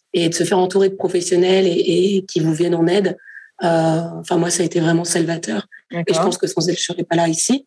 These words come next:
Speaker 2: Ouais.
Speaker 1: Euh, c'est quelqu'un avec qui j'ai toujours, euh, des liens et avec qui on échange encore. Et à chaque fois, je lui reparle de ça. Et voilà, pour moi, c'est, c'est, c'est, ça a été un vrai, un vrai
Speaker 2: Un
Speaker 1: soutien
Speaker 2: vrai
Speaker 1: et,
Speaker 2: déclic
Speaker 1: et un
Speaker 2: et,
Speaker 1: vrai
Speaker 2: euh,
Speaker 1: déclic. Elle m'a aidée, en tout cas, à pousser des portes, quoi.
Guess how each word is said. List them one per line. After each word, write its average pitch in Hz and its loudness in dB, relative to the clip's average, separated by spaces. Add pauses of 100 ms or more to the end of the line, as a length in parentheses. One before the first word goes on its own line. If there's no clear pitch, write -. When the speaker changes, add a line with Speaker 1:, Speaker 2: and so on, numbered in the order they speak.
Speaker 2:
Ouais. 165 0
Speaker 1:
Euh, 165 2
c'est - -2
quelqu'un - 0
avec 185 0
qui - -4
j'ai 175 0
toujours, 165 -2
euh, 160 0
des 160 0
liens 170 0
et 165 -16
avec 160 -20
qui 180 -2
on 156 -2 (420)
échange 175 0
encore. 202 2
Et 175 2
à 165 -2
chaque 170 -2
fois, 185 -2
je 165 -4
lui 165 0
reparle 165 -2
de 165 0
ça. 175 0
Et 170 -10 (680)
voilà, 202 0
pour 175 -2
moi, 185 2
c'est, 165 0
c'est, 160 -2
c'est, 160 -2
ça - -6
a 165 2
été 160 -2
un 165 2
vrai, 170 0 (340)
un - 0
vrai 185 0
Speaker 2:
Un 214 -6
Speaker 1:
soutien 185 0
Speaker 2:
vrai 190 2
Speaker 1:
et, 175 0
Speaker 2:
déclic 214 -2
Speaker 1:
et 185 2
un 175 2
Speaker 2:
et, - 2
Speaker 1:
vrai 202 0
Speaker 2:
euh, 190 0
Speaker 1:
déclic. 196 -4 (240)
Elle 180 0
m'a 196 0
aidée, 220 0
en 214 2
tout 202 -4
cas, 196 0
à 175 -2
pousser 180 -4
des 180 0
portes, - -14
quoi. - -16